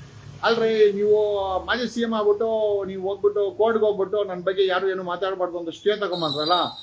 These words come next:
ಸ್ಟೇ ವಿವರಣೆಯನ್ನ ಕರ್ನಾಟಕಕ್ಕೆ ಕೊಟ್ಟು ತದನಂತರ ನೀವು ಧರ್ಮಸ್ಥಳದ ವಿಚಾರದಲ್ಲಿ ಏನು ಮಾತಾಡಿದ್ರು ಓಕೆ.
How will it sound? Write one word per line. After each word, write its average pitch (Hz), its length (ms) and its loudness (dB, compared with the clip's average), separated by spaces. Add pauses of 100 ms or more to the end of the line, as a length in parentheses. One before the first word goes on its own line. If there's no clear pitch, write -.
(360)
ಸ್ಟೇ 262 300 6
ವಿವರಣೆಯನ್ನ 233 640 0 (140)
ಕರ್ನಾಟಕಕ್ಕೆ 214 540 0
ಕೊಟ್ಟು 196 280 0 (360)
ತದನಂತರ 247 580 4 (460)
ನೀವು 220 180 4
ಧರ್ಮಸ್ಥಳದ 240 560 4
ವಿಚಾರದಲ್ಲಿ 220 760 2
ಏನು 262 260 6
ಮಾತಾಡಿದ್ರು 233 600 0
ಓಕೆ. 214 640 2